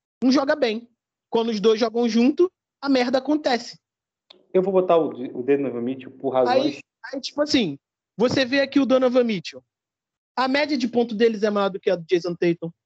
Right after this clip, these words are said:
Speaker 1: O cara é o franchise player do, do Utah, do Utah Jazz. Tá indo em, o Donovan Mitchell tá indo em playoffs todas as temporadas que ele jogou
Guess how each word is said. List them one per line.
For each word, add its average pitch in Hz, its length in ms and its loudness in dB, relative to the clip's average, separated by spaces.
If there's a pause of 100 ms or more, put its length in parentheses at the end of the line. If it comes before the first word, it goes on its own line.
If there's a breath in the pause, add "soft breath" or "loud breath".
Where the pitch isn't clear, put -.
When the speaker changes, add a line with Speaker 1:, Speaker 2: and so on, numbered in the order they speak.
(140)
Speaker 1:
O 233 120 2
cara 269 220 0
é - 20 0
o 240 40 -2
franchise 220 460 0
player 190 360 2
do, 185 100 -10 (260)
do 175 120 -4
Utah, 180 320 -4
do 151 220 0
Utah 175 280 2
Jazz. 170 460 -2 (400)
Tá 254 160 0
indo 285 160 0
em, 285 120 0 (100)
o 247 200 4
Donovan 285 440 2
Mitchell 269 320 0
tá 240 180 -2
indo 254 140 2
em 262 80 0
playoffs 226 640 0 (500)
todas 302 300 4
as 294 140 0
temporadas 240 680 -2
que 220 520 0
ele 202 160 2
jogou 202 460 2